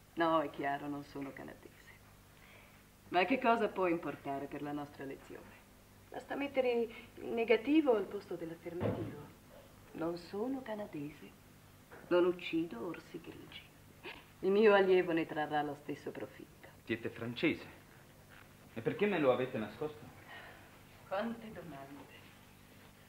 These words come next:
Speaker 2: È vero, mi scuso. Il fatto è che io sono una specie di macchina interrogatrice.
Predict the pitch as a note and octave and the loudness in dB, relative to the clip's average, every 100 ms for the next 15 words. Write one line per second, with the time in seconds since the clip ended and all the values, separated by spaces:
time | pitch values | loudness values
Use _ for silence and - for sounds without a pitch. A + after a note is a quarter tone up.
0 | - - - - - - - - - - | -20 -20 -20 -20 -20 -20 -20 -20 -20 -12
1 | G#2 G2 F2+ F2+ E2+ F2 F#2 - G2+ E2+ | -6 -4 -4 -6 -8 -10 -12 -10 -8 -8
2 | E2 D#2 - - - - - - - - | -12 -16 -18 -20 -20 -20 -20 -20 -20 -20
3 | - - - - D#3 D3+ C#3 C#3 C3+ C3 | -20 -16 -10 0 2 2 0 0 0 2
4 | B2 A#2 - - - - - - - G2+ | 0 -2 -10 -20 -20 -20 -20 -16 -8 -4
5 | G2 G2+ G2 G2+ - - A#2 G#2 E2 F#2 | -2 -2 -4 -6 -4 -4 -4 -10 -8 -4
6 | G2+ G2 - F#2 F2 E2+ E2+ D#2+ E2 E2 | -2 -4 -8 -8 -6 -8 -10 -12 -10 -10
7 | - F2+ - | -8 -10 -12